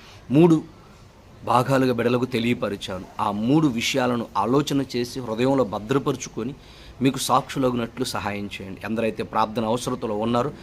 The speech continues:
వారిని దీవించి, సంరక్షించి, పోషించి, వారి అవసరం తీర్చి మీ సాక్షులుగా ఉండుటలో కృపనుగ్రహించి మీరే మహిమ పొందమని, ఈ వాక్యం బిడల హృదయాల్లో స్థిరపరచమని యేసు పరిశుద్ధ నామములో ప్రార్థిస్తున్న పరలోకపు తండ్రి,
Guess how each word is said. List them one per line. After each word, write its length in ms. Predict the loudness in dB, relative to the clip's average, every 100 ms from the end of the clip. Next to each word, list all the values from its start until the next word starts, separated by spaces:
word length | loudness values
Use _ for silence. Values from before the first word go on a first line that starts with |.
| -18 -20 -6
వారిని 300 | 0 0 0
దీవించి, 600 | -2 0 2 0 -2 -6
సంరక్షించి, 680 | -4 0 0 -2 -4 -4 -6
పోషించి, 580 | -2 -2 0 -4 -4 -4
వారి 180 | -2
అవసరం 320 | -2 -2 0 -2
తీర్చి 380 | 0 -4 0
మీ 60 | -2
సాక్షులుగా 560 | 2 0 0 -2 -2 0
ఉండుటలో 420 | 2 2 2 -2
కృపనుగ్రహించి 920 | -2 -2 0 2 2 2 0 -4 -8 -12 -20 -20 -8
మీరే 180 | -2 0
మహిమ 300 | -2 -2 -4
పొందమని, 460 | -4 -8 -8 -10 -12 -18 -20 -20 -18 -12
ఈ 40 | -2
వాక్యం 420 | 0 0 2 0
బిడల 200 | 2 0
హృదయాల్లో 480 | 0 4 4 4 0
స్థిరపరచమని 880 | -2 0 2 0 -2 -8 -10 -14 -20 -20 -18 -4
యేసు 200 | -2 -2
పరిశుద్ధ 420 | -2 -4 -6 -6
నామములో 320 | -6 -4 -6
ప్రార్థిస్తున్న 800 | -8 -2 -2 -2 -2 -6 -4 -8
పరలోకపు 600 | -6 -8 -4 -4 -4 -10
తండ్రి, 380 | -8 -10 -10 -12